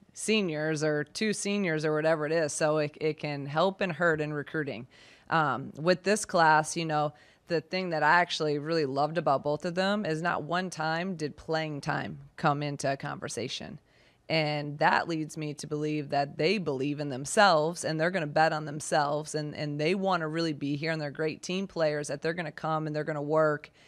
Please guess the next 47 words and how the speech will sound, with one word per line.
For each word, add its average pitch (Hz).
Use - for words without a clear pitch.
and 156
trust -
their 151
own 165
skill 160
set 151
and, 147
and, 147
and 143
work 170
ethic 151
so 156
they 151
can 151
continue 147
to 139
get 131
better. 131
So 151
we 147
didn't 202
have 151
a 147
ton 180
of 147
those 143
conversations 143
with 139
either 170
of 131
them. 135
Um, 151
but 165
if 160
you 156
look 202
at 156
it 156
next 160
year, 156
you 156
know, 147
if, 143
if 151
we 156
have 156
our, 147